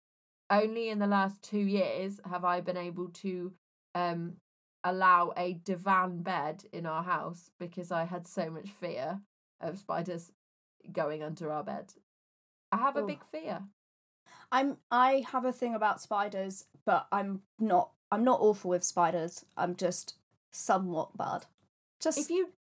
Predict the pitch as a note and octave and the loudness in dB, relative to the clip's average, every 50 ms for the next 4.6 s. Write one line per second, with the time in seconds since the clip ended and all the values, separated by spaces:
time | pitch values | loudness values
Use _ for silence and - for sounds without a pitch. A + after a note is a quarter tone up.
0 | _ - - D4 - D#4+ E4+ E4+ G4 F4 D#4+ D4+ D#4+ E4 D#4 D#4 D#4 D#4 C#4+ B3+ | _ -10 -8 -8 -6 -6 -6 -6 -6 -4 -2 -2 -2 0 0 2 2 2 2 2
1 | - C4 C4+ B3+ B3+ B3 C4+ - - - C3 A3 G#3 - - _ _ _ _ _ | 0 -2 -2 -2 -2 -2 -2 -2 -2 -2 -4 -6 -6 -8 -14 _ _ _ _ _
2 | _ _ G3+ G#3 G#3 G3+ G#3 G#3 G#3 G3+ G#3+ G#3 G3+ G3+ F3+ D3+ - B2+ B2 C3 | _ _ -4 -2 0 0 0 0 0 0 0 -2 -2 -4 -8 -10 -10 -10 -10 -10
3 | A3+ B3 - _ _ - - - _ _ _ _ _ - G#3 G#3 A#3+ A#3+ D4 - | -10 -12 -14 _ _ -20 -20 -20 _ _ _ _ _ -10 -8 -8 -8 -8 -8 -8
4 | C4+ B3+ B3+ C4 C4 C4+ C4+ G3+ - B3 D4 D4 | -8 -6 -6 -6 -6 -8 -10 -10 -8 -6 -4 -4